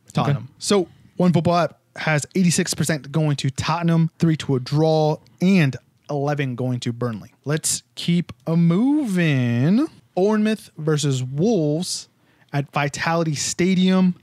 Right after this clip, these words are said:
Speaker 2: seven versus eleven. Jacob Buller, who you got?
Speaker 1: I'm really torn on this one. Obviously, both of these teams are teams that don't necessarily want to have the ball. They're, we talked about this extensively in many of our podcasts about how neither of these teams seem to do that well when the onus is on them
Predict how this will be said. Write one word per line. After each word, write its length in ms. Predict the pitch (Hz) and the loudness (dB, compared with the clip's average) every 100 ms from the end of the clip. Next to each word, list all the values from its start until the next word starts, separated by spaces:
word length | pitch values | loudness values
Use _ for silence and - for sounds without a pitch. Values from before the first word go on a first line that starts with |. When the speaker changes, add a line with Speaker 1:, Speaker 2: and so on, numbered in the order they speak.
| _ | _
Speaker 2:
seven 580 | - - 208 208 160 123 | -8 -2 2 2 2 0
versus 320 | 131 131 135 | -2 -2 -2
eleven. 540 | 123 131 151 151 151 - _ | -2 0 0 0 -2 -8 _
Jacob 260 | - 175 135 | -4 -2 0
Buller, 180 | 117 113 | -2 -2
who 60 | |
you 80 | 123 | -4
got? 180 | 113 - - - | -4 -10 -20 -2
Speaker 1:
I'm 120 | 151 | 0
really 180 | 190 208 | 2 0
torn 380 | - - 165 156 | -2 -2 0 0
on 100 | 120 | 0
this 200 | 117 - | -2 -2
one. 260 | 117 117 - | -4 -4 -4
Obviously, 400 | 139 139 151 156 | -2 0 0 0
both 240 | 131 123 131 | 0 0 2
of 80 | |
these 240 | 127 123 - | 2 0 -2
teams 540 | - 127 123 123 110 - | -4 -2 0 -2 -4 -8
are 280 | 127 117 113 | -4 -2 -2
teams 460 | 107 - 131 120 117 | -4 -4 -2 0 0
that 360 | 113 80 143 | -2 -4 -4
don't 180 | 123 120 | -4 -2
necessarily 460 | 120 123 123 120 113 | -4 -6 -4 -2 -2
want 160 | 113 | -4
to 60 | 110 | -4
have 200 | 120 117 | -6 -6
the 80 | 107 | -10
ball. 400 | 104 120 135 - _ | -10 -10 -10 -12 _
They're, 400 | 107 107 107 92 | -4 -2 -2 -6
we 160 | - 123 | -4 -4
talked 220 | 120 117 | -4 -6
about 160 | - 104 | -6 -6
this 260 | 110 - | -8 -10
extensively 640 | - - - 110 107 107 107 | -14 -6 -4 -2 -2 0 0
in 200 | 107 107 | 0 0
many 300 | 113 113 110 | 0 0 0
of 100 | 104 | -2
our 160 | 104 107 | -4 -4
podcasts 560 | 113 107 117 110 - | -4 -4 -4 -4 -6
about 220 | 107 98 | -6 -4
how 320 | 113 107 107 - | -4 -4 -4 -2
neither 220 | 127 127 | 0 0
of 80 | 120 | 0
these 120 | 120 | -2
teams 280 | - 123 113 | 0 -2 0
seem 100 | 120 | -2
to 80 | 113 | 0
do 80 | |
that 160 | 113 104 | 0 0
well 220 | 110 110 | 0 0
when 220 | 110 107 | -2 -2
the 200 | 107 104 - | -2 -2 -2
onus 360 | 113 110 - | -4 -4 -4
is 40 | 107 | -6
on 200 | 101 104 | -4 -4
them 260 | 107 110 | -2 -4